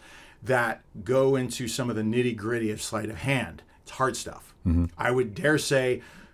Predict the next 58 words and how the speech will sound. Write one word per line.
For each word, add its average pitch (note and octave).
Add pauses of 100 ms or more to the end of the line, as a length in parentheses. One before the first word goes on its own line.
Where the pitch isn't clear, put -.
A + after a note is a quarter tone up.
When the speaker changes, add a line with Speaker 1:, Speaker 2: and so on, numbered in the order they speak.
(140)
Speaker 1:
even B2
though C3+
this C3
book, C3+ (200)
you G#2+
know, G#2+
nineteen B2
fifty, A#2
Amateur B2+
Magician's A#2+
Handbook, B2+
uh, A#2+
ninety B2
percent A#2
of A2+
the A2
magicians G#2
you G2+
meet F#2
can't F2
do E2+
the D2+
stuff -
in D2
this C#2+
book, -
the D2+
sleight D#2
Speaker 2:
Yeah. -
Speaker 1:
of -
hand D2
stuff. - (800)
So E3
because D3+
it's -
hard, E3+ (220)
in C#3+
one G3
way D#3+
you D3+
might C#3
say C#3
that B2+
gives A#2
resistance, C3+
but B2
also C#3+
once C#3
that C#3+
sinks D3
its -
teeth A3
into C3
you, G#2 (140)
the A#2+
challenge C3+
of G#2+
that. F2